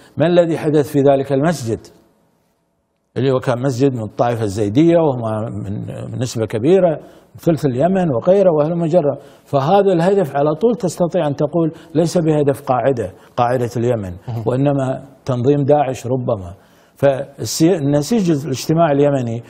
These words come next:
Speaker 1: وصفاته السياسية والاجتماعية قصدي و-، والترابط القبلي و-، و-، و-، كل هذا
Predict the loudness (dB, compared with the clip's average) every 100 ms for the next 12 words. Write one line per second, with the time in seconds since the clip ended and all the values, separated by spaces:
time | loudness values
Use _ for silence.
0 | -20 -4 -2 0 0 4 2 2 -6 -4
1 | -2 -2 0 2 2 2 0 -4 -6 -4
2 | -2 -2 -2 -2 -4 -10 -12 -6 -6 -2
3 | 0 0 0 0 0 -2 -2 -2 -2 -4
4 | -2 2 2 0 -4 -4 0 0 0 -2
5 | 0 0 0 2 0 -2 -8 -20 _ 2
6 | 4 2 2 2 2 0